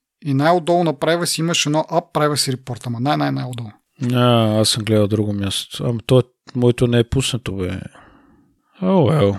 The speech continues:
Speaker 1: Ами, добре. Ми, това са май нещата, които, абе, интересно е това и, и много интересно ще ми бъде, ако има някакъв седмичен, а, репорт, както казах, както е с скрин тайма, да ти казва, ето, тия,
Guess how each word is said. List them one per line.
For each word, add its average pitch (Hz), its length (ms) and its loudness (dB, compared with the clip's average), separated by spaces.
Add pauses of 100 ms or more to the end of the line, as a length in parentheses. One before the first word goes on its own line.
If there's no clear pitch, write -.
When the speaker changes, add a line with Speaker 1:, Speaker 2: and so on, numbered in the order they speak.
(140)
Speaker 1:
Ами, 139 440 -6
добре. 175 360 -6
Ми, 170 140 0
това 214 340 0
са - 140 -4
май 214 220 -4
нещата, 170 420 -4
които, 165 340 -12 (1400)
абе, 180 200 -2 (140)
интересно 190 480 2
е - 20 -2
това 185 240 2
и, 180 180 -2
и 170 40 -6
много 175 280 0
интересно 165 320 -2
ще 160 100 -2
ми 143 60 -2
бъде, 147 180 0
ако 139 240 -4
има 143 160 0
някакъв 135 300 -4
седмичен, 123 540 -4
а, 120 180 -8
репорт, 127 320 -10
както - 280 -12
казах, 107 280 -12
както - 280 -14
е - 20 -6
с - 120 -8
скрин 123 300 -6
тайма, 113 400 -8 (440)
да 135 80 -4
ти - 160 -12
казва, 127 320 -2
ето, 131 180 -8
тия, 131 340 -2